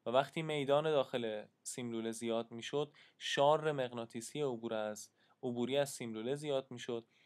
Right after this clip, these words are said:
و طبق قانون القای الکترومغناطیسی فارادی، تغییر شار نیروی محرکه‌ای به این اندازه ایجاد می‌کرد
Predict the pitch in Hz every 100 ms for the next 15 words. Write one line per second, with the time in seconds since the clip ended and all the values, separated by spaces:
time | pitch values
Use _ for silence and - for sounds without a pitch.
0 | _ - 123 147 156 - 123 113 117 113
1 | 113 131 147 135 117 117 127 135 117 -
2 | 113 110 107 113 110 113 - 135 135 117
3 | 110 107 117 135 147 - _ _ - 131
4 | 120 117 113 117 117 120 - 131 139 147
5 | 151 - _ _ 120 123 120 123 151 143
6 | 127 120 110 113 - 143 151 131 120 131
7 | 160 151 139 131 131 123 123 120 117 _
8 | _ _ _ _ _ _ _ - 127 120
9 | 135 139 135 104 - -